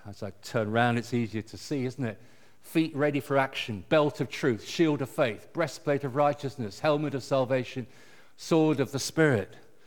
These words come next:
That man is not play acting. Back in June of this last year, six thousand people gathered together at the field of Waterloo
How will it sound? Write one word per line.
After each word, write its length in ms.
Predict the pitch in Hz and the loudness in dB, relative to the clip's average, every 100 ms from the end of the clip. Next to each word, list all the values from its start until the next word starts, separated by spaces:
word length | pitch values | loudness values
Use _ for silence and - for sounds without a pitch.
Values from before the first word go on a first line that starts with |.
| - - - - - - - - - - - - - - - - | -20 -20 -20 -20 -20 -20 -20 -20 -20 -20 -20 -20 -20 -20 -12 -6
That 180 | 127 127 | -2 2
man 240 | 127 120 | 2 2
is 120 | 113 | 0
not 200 | 120 - | -2 -4
play 260 | - 113 107 | 0 2 2
acting. 440 | 95 - 92 73 - - - - - - - - - - - - - - - - - - - - - - - | 0 -6 -12 -12 -18 -20 -20 -20 -20 -20 -20 -20 -20 -20 -20 -20 -20 -20 -20 -20 -20 -20 -20 -20 -20 -20 -2
Back 220 | 123 120 | -2 2
in 100 | 123 | 0
June 280 | 117 131 127 | 4 4 4
of 80 | 107 | 2
this 360 | 117 - - 123 | 0 -4 -4 4
last 360 | 123 120 - | 4 4 4
year, 260 | 123 117 113 - - - - - - - - | 6 6 2 -8 -20 -20 -20 -20 -20 -20 -10
six 300 | - - - | -2 0 4
thousand 320 | 143 131 120 | 6 6 2
people 320 | - 135 127 | 0 0 0
gathered 300 | 113 131 123 | 2 2 2
together 360 | 117 120 120 110 | 2 4 4 2
at 80 | 117 | -2
the 80 | |
field 300 | 110 131 120 | 0 2 4
of 80 | 110 | 2
Waterloo 580 | 117 113 - 110 110 | 2 2 2 4 4